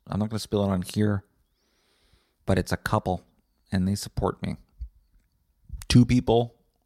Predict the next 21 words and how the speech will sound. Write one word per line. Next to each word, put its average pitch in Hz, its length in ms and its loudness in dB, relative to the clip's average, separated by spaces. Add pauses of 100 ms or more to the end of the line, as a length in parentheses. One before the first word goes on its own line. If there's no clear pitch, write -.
(680)
one 95 320 2
pledge. - 480 -6 (840)
Little 107 180 4
cheap, - 340 -6 (320)
but - 160 -6
still. 87 520 0 (2000)
Good 107 240 4
fans 80 680 0
who 98 140 -2
are - 80 2
asking 110 420 -2
me, 85 140 -2
"Hey, 120 340 0 (140)
where's 98 360 0
the - 80 -6
podcast? 107 800 -4
Why 87 180 2
aren't 98 220 -2
you 113 80 0
recording 107 400 0
episodes? 90 720 -4